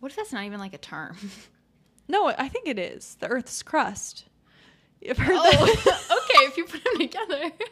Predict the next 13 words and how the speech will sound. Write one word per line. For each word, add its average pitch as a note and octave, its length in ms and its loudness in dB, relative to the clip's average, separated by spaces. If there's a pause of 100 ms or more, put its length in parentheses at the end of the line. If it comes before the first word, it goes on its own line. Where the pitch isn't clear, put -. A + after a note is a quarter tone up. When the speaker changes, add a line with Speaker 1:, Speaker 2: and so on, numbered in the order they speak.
Speaker 1:
<laughs> A#4 1000 -4
Speaker 2:
I've A4+ 140 0
heard G4+ 280 6
that D4 100 -2 (140)
before. D4 340 -4 (600)
Speaker 1:
Okay, A4 200 -8 (240)
sure. G4+ 380 -2
Speaker 2:
<laughs> - 440 0 (200)
Speaker 1:
All F4+ 100 -6
right. A#3+ 420 -2 (600)
Oh, C4+ 800 -2
God. G#3 460 -2 (160)
Wait. G3 380 -6